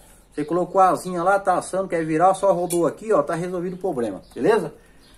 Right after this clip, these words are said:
E aí tem um outro aqui. Eu fiz esse espeto aqui, ó, de uma peça só. Aí fiz esse detalhe aqui, que é pra... é pra, é pra ele não rodar, né, ó. Daí ele bate lá na,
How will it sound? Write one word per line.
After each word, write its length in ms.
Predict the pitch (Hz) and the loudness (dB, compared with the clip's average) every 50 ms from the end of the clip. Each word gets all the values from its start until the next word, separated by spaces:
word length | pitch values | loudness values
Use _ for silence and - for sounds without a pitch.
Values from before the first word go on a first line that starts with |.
| _ _ _ _ _ - - - - _ _ _ _ _ _ _ _ _ _ _ _ _ _ _ - - - - - - - - - - - | _ _ _ _ _ -20 -20 -20 -20 _ _ _ _ _ _ _ _ _ _ _ _ _ _ _ -20 -16 -12 -10 -10 -10 -12 -16 -18 -18 -8
E 120 | 151 180 190 | 0 2 4
aí 180 | 180 196 202 | 4 4 2
tem 120 | 202 226 240 | 0 -2 -4
um 160 | 226 208 196 | -2 0 2
outro 240 | 208 208 214 240 233 | 2 2 2 2 -2
aqui. 360 | 233 - 208 170 - - - - - - - - - - - _ _ _ _ _ _ - - - - - - - - _ _ - - - - - _ - - - - - | -6 -6 -6 -8 -8 -8 -10 -16 -20 -20 -20 -20 -20 -20 -20 _ _ _ _ _ _ -20 -20 -20 -20 -20 -20 -20 -20 _ _ -20 -20 -20 -20 -20 _ -20 -20 -20 -20 -18
Eu 60 | - | -14
fiz 220 | - - 185 160 208 | -10 -8 -4 -2 -2
esse 220 | 233 - - - | -2 -4 -4 -8
espeto 400 | 185 - - - 175 170 - - | -12 -12 -8 -6 -4 -4 -4 -6
aqui, 240 | - - 202 220 208 | -8 -6 -2 0 2
ó, 140 | 160 - - - - - - | 2 2 0 -4 -16 -20 -14
de 100 | - 123 | -6 -2
uma 160 | 170 220 226 - | 0 2 2 0
peça 340 | - - 233 240 - 254 233 | 2 0 0 0 2 0 -2
só. 380 | - - 160 135 - - - - - - - - - _ _ _ _ _ _ _ _ _ - - - - - | 0 2 4 4 4 2 -2 -10 -20 -20 -20 -20 -20 _ _ _ _ _ _ _ _ _ -20 -20 -20 -14 -8
Aí 140 | 110 117 | -6 -6
fiz 180 | 120 - 165 156 | -6 -6 -6 -6
esse 220 | 160 160 156 - | -4 -6 -4 -2
detalhe 400 | 151 151 143 - - 143 143 143 | 0 0 0 2 4 4 6 4
aqui, 220 | 131 - - 190 185 | 4 2 -2 -2 -2
que 80 | - | -2
é 40 | 151 | -2
pra... 560 | - - 139 135 131 131 123 120 120 117 - - - _ - _ _ _ _ _ - - _ _ _ _ _ _ _ _ _ - | 0 4 4 6 6 6 6 4 4 2 -2 -8 -16 _ -20 _ _ _ _ _ -20 -20 _ _ _ _ _ _ _ _ _ -10
é 100 | 104 107 | -10 -10
pra, 160 | - - 120 | -8 -10 -12
é 100 | - 117 | -12 -10
pra 140 | - - 131 | -6 -4 -2
ele 80 | 127 | 0
não 160 | 131 139 135 135 | 2 2 2 4
rodar, 420 | 135 131 131 - 143 175 196 175 | 4 2 6 8 8 8 8 8
né, 120 | 147 123 | 4 2
ó. 80 | 101 92 - - - - _ _ - | 0 -2 -6 -14 -20 -20 _ _ -12
Daí 200 | 104 110 110 120 | -6 -4 -4 -2
ele 100 | 123 127 | -4 -4
bate 400 | 113 - 113 123 131 127 - - | -2 0 2 2 2 0 -2 -4
lá 140 | 113 113 113 | -4 -2 -2
na, 420 | 110 107 107 101 92 87 85 - | -2 -4 -4 -6 -8 -10 -16 -20